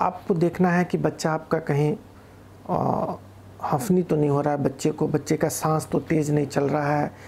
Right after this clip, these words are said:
या पसली चलना जो हम लोग बोलते हैं अपने, अ, local language में, वो ध्यान रखना है। अगर ये सब है तो वो खतरे का निशान है, danger sign है। या फिर सांस लेने के दौरान बच्चे के मुंह से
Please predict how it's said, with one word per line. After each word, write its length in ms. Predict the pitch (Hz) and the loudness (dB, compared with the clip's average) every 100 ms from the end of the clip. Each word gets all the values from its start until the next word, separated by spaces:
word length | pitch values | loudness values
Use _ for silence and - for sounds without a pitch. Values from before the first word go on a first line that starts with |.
| - - - | -20 -20 -4
या 140 | 165 156 | 0 0
पसली 420 | - 151 - 185 | 0 0 2 2
चलना 340 | - 143 143 | 2 2 2
जो 120 | 143 139 | 2 0
हम 160 | 143 | 2
लोग 140 | 143 - | 0 2
बोलते 300 | 143 135 139 | 0 0 0
हैं 180 | 135 135 | 2 0
अपने, 360 | - 143 - - - - - | -2 -2 -2 -6 -16 -20 -10
अ, 140 | - 123 | -4 0
local 320 | 139 143 147 | 2 2 2
language 420 | 135 135 135 139 | 2 2 0 0
में, 180 | 156 156 - - - - - - - - - - - | 0 -2 -4 -20 -20 -20 -20 -20 -20 -20 -20 -10 2
वो 140 | 180 | 2
ध्यान 280 | 151 143 143 | 4 2 2
रखना 280 | 143 - 143 | 0 -2 -2
है। 240 | 131 - - - 135 | -2 -4 -10 -12 -4
अगर 220 | 156 151 | 0 2
ये 140 | 160 | 2
सब 320 | 156 165 165 - | 2 0 0 -4
है 240 | - 151 | -2 -2
तो 600 | - - - 151 - - - - | -2 -8 -2 0 0 -2 -6 -8
वो 160 | 165 147 - | -4 -4 -4
खतरे 300 | 131 147 147 | -2 0 0
का 120 | 143 | 0
निशान 380 | 143 131 135 131 | 0 0 -2 -2
है, 120 | 139 | -2
danger 280 | 143 139 135 | 0 0 -2
sign 320 | - 175 135 | -2 0 0
है। 200 | 123 156 - - - - - - - - - - | -2 -6 -14 -20 -20 -20 -20 -20 -20 -20 -10 0
या 160 | 165 180 | 2 2
फिर 280 | - 180 180 | 2 2 0
सांस 400 | - 170 160 175 | 0 0 2 2
लेने 240 | 170 165 | 4 2
के 120 | 165 | 2
दौरान 340 | 151 156 156 151 | 2 2 2 2
बच्चे 260 | 151 - | 0 -2
के 140 | 156 156 | 0 2
मुंह 160 | 156 | 2
से 300 | 143 160 160 | 2 0 0